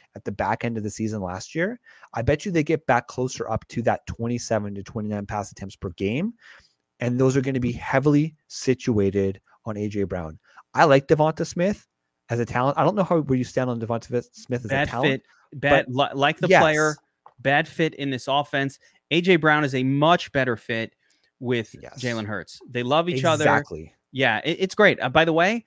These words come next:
Speaker 2: I was taking A J Brown in the second round. So the fact that he's now dropping into the third round, excellent. And if, if you can get him midway through the third round, I love that. I, I mean, uh, he's dropping <laughs> into the third round. It's A J Brown,
Speaker 1: Yeah.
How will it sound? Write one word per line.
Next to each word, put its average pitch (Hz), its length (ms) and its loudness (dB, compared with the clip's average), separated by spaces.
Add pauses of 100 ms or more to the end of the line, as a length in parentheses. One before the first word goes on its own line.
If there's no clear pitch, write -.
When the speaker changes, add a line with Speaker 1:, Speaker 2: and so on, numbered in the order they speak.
(500)
Speaker 2:
I 208 100 4
was 359 120 2
taking 214 220 2
A 190 80 4
J 190 120 2
Brown 170 260 4
in 139 60 0
the 123 40 -6
second 180 220 2
round. 123 200 0
So 143 240 0 (200)
the 147 80 -2
fact 233 320 2
that 240 100 2
he's 202 200 -4
now 170 160 0
dropping 151 480 2
into 147 180 -2
the 131 100 -2
third 160 320 0
round, 190 400 0 (720)
excellent. 123 420 -4
And 131 120 -4
if, 147 200 -6
if 143 160 -8
you 196 80 -6
can 214 200 -6
get 175 160 0
him 147 180 -2
midway 208 340 -2
through 208 200 -6
the 208 100 -8
third 208 260 -4
round, 202 320 -2 (340)
I 127 100 -2
love 139 280 2
that. 95 200 -4
I, 131 300 -2
I - 20 -6
mean, 156 160 -2
uh, 151 120 -2 (680)
he's 185 260 -6
dropping 190 480 2
<laughs> - 20 0
into - 200 0
the 151 120 -6
third 143 320 -4
round. 156 240 -4
It's - 160 -18
A 160 80 -8
J 170 180 -8
Brown, 160 220 -8
Speaker 1:
Yeah. 151 140 -10